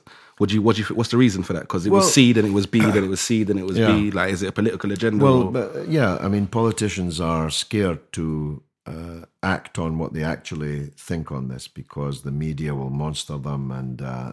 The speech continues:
Speaker 2: they fear that they will lose, uh, politically because cannabis smokers probably don't vote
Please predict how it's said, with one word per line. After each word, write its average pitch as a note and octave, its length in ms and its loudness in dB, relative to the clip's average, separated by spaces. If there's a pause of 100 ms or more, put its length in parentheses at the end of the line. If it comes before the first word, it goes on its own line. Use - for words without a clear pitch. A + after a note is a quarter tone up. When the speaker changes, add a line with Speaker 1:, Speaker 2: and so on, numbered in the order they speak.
(120)
Speaker 2:
they C2 140 -12
fear D#2 300 -6
that C2 200 -10
they C#2 100 -8
will C2+ 180 -6
lose, D2 440 -8 (580)
uh, C2 220 -8 (100)
politically C#2+ 520 -8
because C#2+ 540 -8 (500)
cannabis E2 380 -4
smokers D2+ 420 -6
probably D2 320 -6
don't C#2+ 240 -6
vote D#2+ 320 -6